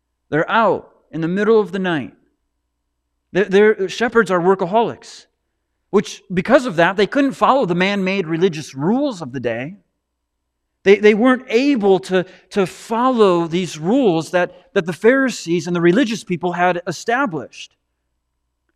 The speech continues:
And because they couldn't follow these rules, they were almost excommunicated from then synagogue, from, from the service that they were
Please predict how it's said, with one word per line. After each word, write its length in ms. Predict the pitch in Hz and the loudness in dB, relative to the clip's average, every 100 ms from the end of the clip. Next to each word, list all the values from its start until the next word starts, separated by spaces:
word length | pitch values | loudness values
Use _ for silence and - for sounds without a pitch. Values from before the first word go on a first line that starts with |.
| - | -6
And 100 | 175 | -4
because 320 | 170 285 247 | 2 4 4
they 120 | 240 | 2
couldn't 260 | - 208 190 | 2 -2 -2
follow 280 | 190 185 175 | 0 0 0
these 240 | 160 139 | -4 -8
rules, 480 | 135 151 180 208 - - - | -4 0 2 2 -2 -20 2
they 100 | 196 | 4
were 120 | 220 | 4
almost 380 | 294 302 285 - - - | 4 2 0 -2 -20 -4
excommunicated 1120 | 262 - - 220 196 208 208 208 170 160 143 | -4 -4 -8 -2 0 0 -2 -4 -6 -6 -6
from 300 | - 170 156 | -6 -4 -2
then 180 | 151 151 | -2 -4
synagogue, 600 | - 196 175 143 113 104 | -8 -8 -4 -2 -4 -6
from, 260 | - 165 - _ | -6 -6 -8 _
from 180 | 185 175 | -4 -2
the 80 | 160 | -2
service 540 | - 214 220 165 151 | -4 0 0 0 -4
that 140 | 156 - | -4 -2
they 120 | 156 | -2
were 260 | 151 147 | -2 -2